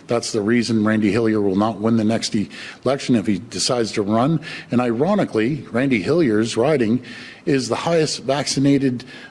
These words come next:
uh, riding anywhere in Ontario. So they don't believe in him either. I think this guy, I always said before, the cheese slipped off the cracker with this guy. He's,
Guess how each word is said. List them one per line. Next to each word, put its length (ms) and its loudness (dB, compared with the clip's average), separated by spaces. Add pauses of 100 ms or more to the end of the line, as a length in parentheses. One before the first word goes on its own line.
uh, 280 2
riding 540 0
anywhere 640 2
in 200 2
Ontario. 400 2
So 140 -2
they 160 2
don't 200 0
believe 300 2
in 140 4
him 260 2 (160)
either. 440 2 (280)
I 100 0
think 160 2
this 180 0
guy, 460 2
I 140 2
always 280 2
said 180 0
before, 340 2
the 80 0
cheese 280 2
slipped 220 -2
off 200 -4
the 80 -2
cracker 360 -2
with 140 2
this 140 -6
guy. 200 -2
He's, 260 -2